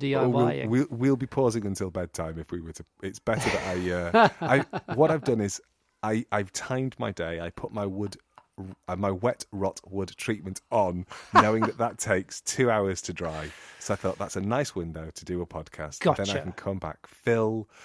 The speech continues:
Speaker 1: sand, paint, and hopefully be able to have some windows closed
Speaker 2: And do
Speaker 1: before
Speaker 2: you,
Speaker 1: bedtime.
Speaker 2: do you have some fingerless gloves that you can, um, wear while you're doing all that work?
Speaker 1: No, they don't work for me because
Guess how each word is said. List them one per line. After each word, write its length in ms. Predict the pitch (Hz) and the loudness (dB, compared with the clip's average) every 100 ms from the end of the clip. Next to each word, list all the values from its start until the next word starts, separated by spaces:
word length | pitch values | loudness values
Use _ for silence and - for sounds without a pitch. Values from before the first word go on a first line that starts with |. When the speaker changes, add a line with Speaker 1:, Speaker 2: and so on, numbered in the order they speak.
| - - | -20 -14
Speaker 1:
sand, 720 | - - 113 98 92 90 90 - _ _ - | -6 0 2 2 0 -2 -4 -10 _ _ -12
paint, 560 | - 85 82 82 - - _ | -6 -4 -4 -8 -14 -16 _
and 100 | 87 | -10
hopefully 560 | - 107 117 - 85 82 | -4 -4 -4 -8 -10 -8
be 160 | 80 | -8
able 220 | 80 80 80 | -8 -10 -12
to 100 | 80 | -10
have 220 | 82 78 | -10 -10
some 480 | - - 90 85 85 | -12 -10 -8 -8 -8
windows 480 | 92 90 80 80 | -8 -6 -6 -6
closed 480 | - - 80 80 - | -10 -10 -10 -10 -4
Speaker 2:
And 80 | 190 | -2
do 80 | 208 | -2
Speaker 1:
before 120 | 233 | -4
Speaker 2:
you, 20 | |
Speaker 1:
bedtime. 440 | - 190 - 156 76 | -8 -10 -12 -12 -8
Speaker 2:
do 80 | 208 | -6
you 60 | |
have 100 | 214 | -6
some 200 | - 202 | -6 -6
fingerless 460 | 175 196 196 175 160 | -2 0 0 0 -4
gloves 360 | - 196 175 - | -4 -6 -6 -8
that 120 | 131 | -8
you 100 | 127 | -8
can, 400 | - 123 120 117 | -10 -10 -10 -12
um, 300 | 117 117 117 | -12 -14 -12
wear 320 | 123 135 123 | -10 -6 -6
while 220 | 120 123 123 | -6 -6 -8
you're 80 | |
doing 320 | 123 127 123 123 | -8 -8 -8 -10
all 60 | |
that 140 | 123 151 | -10 -10
work? 160 | 135 131 - - - | -10 -12 -16 -20 -8
Speaker 1:
No, 480 | 147 151 151 147 117 | 0 4 4 4 2
they 120 | 127 147 | -2 -2
don't 200 | 190 160 | -2 -2
work 280 | 175 214 | -2 -2
for 120 | - 101 | -4 -8
me 120 | 90 | -6
because 320 | 98 - 104 | -8 -10 -10